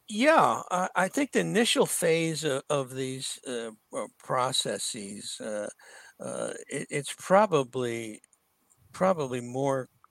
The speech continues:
uh, attuned to an abduction. Uh, but it's, it's how or what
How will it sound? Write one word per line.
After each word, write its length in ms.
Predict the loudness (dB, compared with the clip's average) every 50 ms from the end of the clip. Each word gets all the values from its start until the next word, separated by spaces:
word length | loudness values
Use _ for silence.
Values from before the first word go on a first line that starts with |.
| _ _ _ -12 -10
uh, 300 | -8 -8 -8 -10 -10 -10 -10 -10
attuned 440 | -10 -8 -6 -4 -4 -4 -4 -4
to 160 | -4 -4 -4 -2
an 80 | -4
abduction. 500 | -4 0 2 2 2 2 0 -6 -8 -8 -12 -16 _ _ _ _ -20 -20 -20 -20 -20 _ -6
Uh, 400 | -4 -2 0 0 0 -2 -2 -4 -6 -10 -20 _ -20 -20 -20 _ _ _ 2
but 140 | 4 4 4
it's, 240 | 2 0 -2 -4 -2 0
it's 220 | 0 2 2 0
how 880 | -2 -2 -4 -6 -6 -4 0 2 4 6 8 10 10 10 10 8 6 2 -2 0
or 220 | 2 4 4 4 2 2
what 320 | 2 4 6 6 6 6